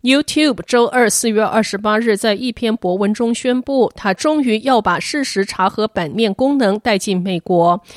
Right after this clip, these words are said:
因为与covid nineteen相关的错误资讯和阴谋论在网上和透过媒体激增。核实文章将从相关搜寻结果中出现，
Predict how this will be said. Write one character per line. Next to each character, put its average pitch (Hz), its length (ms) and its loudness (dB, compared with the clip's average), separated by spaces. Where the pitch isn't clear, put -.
因 247 140 4
为 247 120 8
与 196 140 2
covid 220 400 0
nineteen 208 420 -2
相 233 280 -2
关 262 140 -2
的 226 100 0
错 226 200 0
误 214 160 -2
资 254 280 -4
讯 185 340 -2
和 196 280 -2
阴 220 120 0
谋 190 240 2
论 240 400 2
在 190 360 -2
网 196 220 -4
上 269 320 0
和 180 220 -2
透 196 240 0
过 196 320 2
媒 175 180 -6
体 185 440 -6
激 180 200 -8
增。 208 440 -2
核 247 180 6
实 285 180 2
文 254 220 2
章 285 300 2
将 226 260 -2
从 190 360 -4
相 247 260 0
关 240 240 2
搜 294 320 0
寻 202 240 -2
结 202 220 -2
果 190 180 2
中 196 180 -2
出 233 220 -6
现， 226 400 0